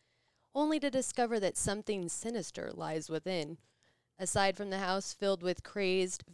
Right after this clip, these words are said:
and vicious cannibals, the group is met by a giant chainsaw-wielding madman that embarks on a bloody killing spree. So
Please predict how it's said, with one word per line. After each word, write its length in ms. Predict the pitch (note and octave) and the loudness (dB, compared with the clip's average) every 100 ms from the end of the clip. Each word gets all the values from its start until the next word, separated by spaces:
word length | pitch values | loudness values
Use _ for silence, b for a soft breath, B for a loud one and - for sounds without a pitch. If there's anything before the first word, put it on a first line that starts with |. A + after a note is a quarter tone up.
| - | -10
and 240 | F3+ F3 | -8 -4
vicious 380 | G3 A3 G3 - | 0 2 0 -2
cannibals, 580 | - A#3 A3+ F3 E3+ E3+ | -2 0 0 2 2 2
the 160 | F3+ E3+ | -6 -6
group 260 | F#3 F#3+ | -4 -4
is 140 | G3 F3 | -4 -4
met 260 | E3 E3 - | -4 -4 -2
by 100 | D#3+ | -2
a 100 | D#3+ | 0
giant 440 | F3 F#3+ A#3+ A3+ | -2 -2 -2 -4
chainsaw-wielding 920 | - A#3+ B3+ B3 A3+ G3+ G3+ G3+ F#3 E3 | -4 -4 -2 2 2 2 0 -2 -4 -2
madman 720 | F3+ G#3+ F#3 E3 D#3 D#3+ F#3 - _ | -2 -2 -2 -2 -2 -2 -6 -14 _
that 140 | F3+ F3 | 0 0
embarks 500 | E3+ F3 F3+ F#3 - | 2 4 4 2 -4
on 180 | F#3 E3+ | -4 -2
a 220 | D#3+ E3 E3 _ | -2 -4 -10 _
bloody 260 | F#3+ A#3 B3 | 0 2 0
killing 420 | G#3+ F#3 F#3 E3 | -2 -2 -2 -6
spree. 380 | - - - D#3+ _ _ _ _ _ _ _ - - | -12 -10 -10 -12 _ _ _ _ _ _ _ -16 -8
So 440 | - A#3 A3+ A3 | 2 4 6 4